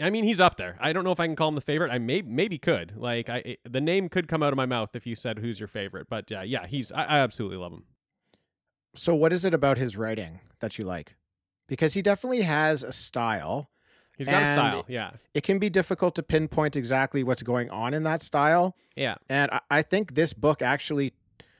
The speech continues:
Speaker 2: took a bit of a turn from his normal style.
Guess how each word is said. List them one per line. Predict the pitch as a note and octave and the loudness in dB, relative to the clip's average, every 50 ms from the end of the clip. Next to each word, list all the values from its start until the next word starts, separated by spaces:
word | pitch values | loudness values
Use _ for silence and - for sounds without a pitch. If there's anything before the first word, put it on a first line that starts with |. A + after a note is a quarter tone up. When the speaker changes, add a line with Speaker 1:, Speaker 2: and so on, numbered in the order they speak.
| _ _ | _ _
Speaker 2:
took | - - F3+ - | -2 -2 0 2
a | F#3 D3+ | 2 0
bit | A#2+ G#2 B2+ C3+ | 2 2 2 4
of | D3 C#3 B2+ | 4 4 4
a | C#3 C3 B2+ A#2+ A#2 G#2+ G#2 G2 F#2+ - _ _ _ _ | 4 2 4 2 2 0 0 -2 -4 -8 _ _ _ _
turn | - - A#2+ A#2 B2+ E3 G#3 B3 B3+ A#3+ | -12 -8 -6 -4 -2 -2 0 -2 -2 -4
from | G#3+ - G3 F#3 F3 | -4 -4 -2 -2 0
his | F3 E3+ E3+ | -2 -2 0
normal | E3+ E3+ F3 F3+ F#3+ F3+ | 0 0 2 0 0 -2
style. | - - - D#3+ E3 F#3+ A3 A#3 A#3+ A#3+ A3 | -4 -2 0 2 2 4 4 4 4 2 0